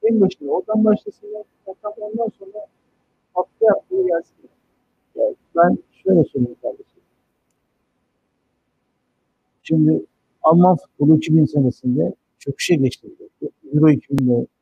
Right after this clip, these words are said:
Speaker 2: Portekiz'de, İngiltere'yle, Romanya'yla berabere kalıp bunun sonucu ya, her şeye veda ettikten sonra Almanya'da da yabancı sınırlaması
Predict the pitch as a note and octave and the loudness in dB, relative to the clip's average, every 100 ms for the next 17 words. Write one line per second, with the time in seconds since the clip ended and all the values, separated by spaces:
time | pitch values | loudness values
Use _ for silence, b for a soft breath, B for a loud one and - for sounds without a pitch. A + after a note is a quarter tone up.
0 | _ _ C#3 - D#3 D3 B2+ B2+ C3 D3 | _ _ -10 -8 -6 -6 -4 -2 -2 -4
1 | C#3+ D3 C3+ C3 B2 A2+ C#3 D3+ E3+ D3+ | -2 0 0 0 -4 -6 -2 0 2 2
2 | C3 B2 C3 C#3+ D3+ D#3 C3+ B2+ _ - | 0 -2 0 0 0 -2 -6 -10 _ -4
3 | D#3 F#3+ E3 D3 B2+ B2+ C3+ - _ _ | 2 2 2 0 0 -2 -4 -10 _ _
4 | _ _ _ - A#2+ - _ _ _ _ | _ _ _ -10 -8 -10 _ _ _ _
5 | - E3+ D#3+ D#3 C#3+ D3+ D#3+ - _ - | -2 0 2 2 2 4 2 0 _ -6
6 | F#3 - C#3 C3 - _ _ _ _ _ | -4 -4 -6 -6 -8 _ _ _ _ _
7 | _ _ _ _ E3 F3 G#3 A3+ G3 D#3+ | _ _ _ _ -2 0 2 2 2 0
8 | C3+ C3+ B2+ C3 B2 A#2+ - B2+ A#2+ A#2 | -2 -2 -4 -6 -8 -12 -12 -8 -6 -6
9 | - | -8